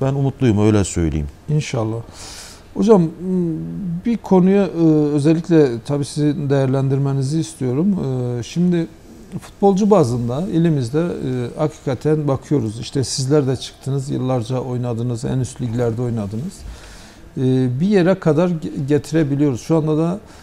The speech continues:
Speaker 2: mesela Elazığspor en sıkıntılı döneminde futbolcu bazında alttan iyi kötü birileri, e, geldi. Bu takıma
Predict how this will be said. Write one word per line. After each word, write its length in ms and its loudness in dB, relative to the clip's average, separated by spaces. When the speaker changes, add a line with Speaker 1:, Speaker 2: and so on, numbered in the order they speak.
Speaker 2:
mesela 500 2
Elazığspor 580 2
en 140 6
sıkıntılı 760 0
döneminde 680 -2
futbolcu 440 0
bazında 840 -2
alttan 400 0
iyi 200 4
kötü 400 0
birileri, 720 2
e, 300 -6
geldi. 420 2
Bu 100 -4
takıma 500 -2